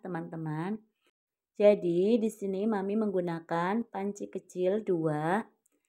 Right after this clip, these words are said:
Nah, kemudian diisi air yang satunya. Nah, di sini jadi uap airnya ini tidak naik ke atas ya, teman-teman.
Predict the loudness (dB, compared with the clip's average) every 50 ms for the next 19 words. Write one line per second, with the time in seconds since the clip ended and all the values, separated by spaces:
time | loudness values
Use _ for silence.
0 | _ _ _ -12 -12 -12 -12 -10 -8 -6 -2 0 2 2 4 2 2 0 -2 -4
1 | -4 -6 -6 -4 -2 0 0 2 4 4 6 6 6 4 2 -2 -2 -4 -6 -6
2 | -4 -4 -4 -4 -4 -4 -4 -4 -4 -4 -4 -4 -6 -6 -10 _ _ _ _ _
3 | _ _ -8 -6 -6 -4 -6 -4 -4 -2 -2 0 0 2 2 2 2 4 4 4
4 | 4 4 2 0 0 2 0 0 2 2 4 4 4 4 2 0 -2 0 0 2
5 | 2 0 -2 -2 -4 -4 -4 -4 -4 -4 -4 -2 -2 -2 -4 -6 -8 _ _ _
6 | _ _ _ _ _ _ _ _ _ _ _ _ _ _ _ _ _ _ _ _
7 | -2 -2 0 2 2 0 0 -4 -4 2 4 4 4 4 4 2 2 2 2 4
8 | 2 0 0 0 2 4 4 6 4 4 0 -2 -2 -2 -2 -4 -6 -6 -6 -4
9 | -4 -4 -2 -2 -2 -2 -4 -8